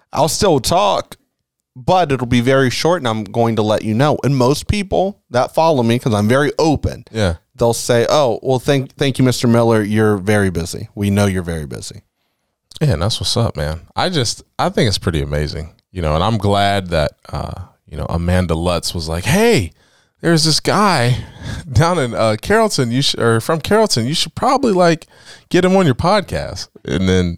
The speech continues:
Speaker 2: here we are, so.
Speaker 1: Yeah, and we've done some other events
Speaker 2: Yeah.
Speaker 1: together. We did, um,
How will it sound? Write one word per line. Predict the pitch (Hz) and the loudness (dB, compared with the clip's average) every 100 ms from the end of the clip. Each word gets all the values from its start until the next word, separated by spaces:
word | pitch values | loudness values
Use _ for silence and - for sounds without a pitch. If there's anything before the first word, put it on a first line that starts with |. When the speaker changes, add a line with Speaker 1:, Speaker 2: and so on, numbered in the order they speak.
| - | -8
Speaker 2:
here | - 104 | -2 0
we | 95 | 2
are, | 101 90 76 | 2 2 -2
so. | - 78 73 | -2 0 0
Speaker 1:
Yeah, | 90 147 170 | -2 -4 -4
and | 90 76 - | -6 -8 -10
we've | 110 151 185 | 0 0 2
done | 160 143 | -2 0
some | 139 117 | 0 2
other | 147 160 | 2 2
events | 160 160 160 - - | 2 0 -2 -6 -6
Speaker 2:
Yeah. | 92 85 92 107 110 | -4 -2 0 0 0
Speaker 1:
together. | 98 139 139 160 | 0 0 2 2
We | 156 107 | 0 -2
did, | 104 117 110 | 2 0 4
um, | 107 104 104 - 120 | 4 4 0 -6 -12